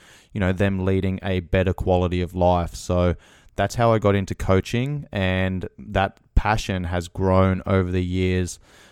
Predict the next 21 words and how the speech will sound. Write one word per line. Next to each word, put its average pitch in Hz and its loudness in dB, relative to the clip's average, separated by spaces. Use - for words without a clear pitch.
Um, 90 0
I'll 98 6
circle 117 2
back 104 0
to - -8
this 95 -2
in 101 -4
a 90 -2
moment, 92 0
as 90 -4
that 90 -2
is 95 -2
part 92 0
of 90 -2
the 90 0
reason 87 -2
why 90 0
I 92 -6
started 90 -4
this 87 -6
podcast. 87 -2